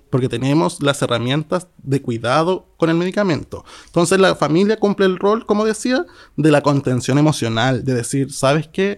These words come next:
No importa, eres parte de nuestra familia, te vamos a apoyar, te vamos a contener y te vamos a apoyar".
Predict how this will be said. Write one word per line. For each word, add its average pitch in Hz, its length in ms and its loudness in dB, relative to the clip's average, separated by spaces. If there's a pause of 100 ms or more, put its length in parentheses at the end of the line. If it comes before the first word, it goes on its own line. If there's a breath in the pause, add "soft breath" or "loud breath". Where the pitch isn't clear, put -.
(120)
No 143 140 2
importa, 180 640 -2 (160)
eres 147 200 -2
parte - 200 -6
de 147 100 0
nuestra 156 220 -8
familia, 175 400 -6
te 147 120 -6
vamos 139 260 0
a 135 40 4
apoyar, 127 320 0
te 143 100 0
vamos 131 220 0
a 131 60 0
contener 123 500 -2
y 156 60 -2
te - 80 -4
vamos 127 380 -2 (180)
a 113 160 -8
apoyar". 110 400 -8